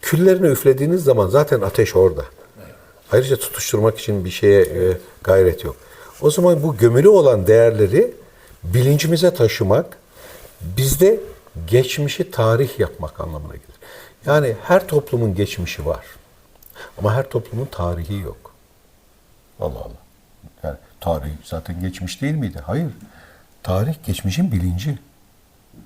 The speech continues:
Eğer geçmişi bilincimize taşıdıysak o zaman bir tarih varlığı haline geliyoruz. Peki, e, yani ne, ne olacak? Onu, e, olduğu gibi yeniden bilincime mi taşımış olacağım? Yani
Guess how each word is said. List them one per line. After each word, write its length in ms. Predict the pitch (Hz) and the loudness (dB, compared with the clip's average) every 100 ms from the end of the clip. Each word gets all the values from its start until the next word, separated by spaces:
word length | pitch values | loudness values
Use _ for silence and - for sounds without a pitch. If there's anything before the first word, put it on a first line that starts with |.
| _ _ _ _ _ _ - | _ _ _ _ _ _ -4
Eğer 380 | 110 135 113 - - 67 | 4 4 4 -6 -12 -2
geçmişi 640 | 107 110 123 123 - 143 | 0 0 -2 -2 -2 -2
bilincimize 580 | 98 98 92 101 98 165 | 0 0 0 -2 -2 -4
taşıdıysak 800 | - 127 117 107 95 - 180 185 - - - _ | -4 -6 -4 -4 -4 -2 -4 -6 -20 -20 -20 _
o 80 | 92 | -4
zaman 280 | 104 147 143 | -2 0 -2
bir 100 | 113 | -4
tarih 440 | - 101 104 110 - | 0 2 2 -2 -8
varlığı 240 | - 65 | -10 -10
haline 320 | - - - | -12 -12 -14
geliyoruz. 480 | 52 - - - _ _ - - - | -18 -20 -20 -20 _ _ -20 -20 -4
Peki, 320 | 151 - - | -4 -2 -2
e, 20 | |
yani 460 | 147 113 87 92 135 | 2 2 0 -2 -2
ne, 220 | 117 90 | -2 -2
ne 40 | 107 | -4
olacak? 300 | 78 120 135 - _ _ - - _ - - - | -4 -8 -12 -16 _ _ -20 -20 _ -20 -20 -4
Onu, 200 | 120 143 | 0 2
e, 340 | 127 - 127 117 | 0 -2 -4 0
olduğu 340 | 123 123 123 | 0 0 0
gibi 160 | 120 117 | 0 2
yeniden 400 | 113 113 107 104 | 2 2 2 2
bilincime 380 | 104 107 160 | 0 2 0
mi 80 | 190 | -2
taşımış 460 | - 110 - 95 - | -4 -6 -4 -4 -4
olacağım? 360 | 90 85 95 | -6 -4 -4
Yani 180 | 101 101 | -4 -4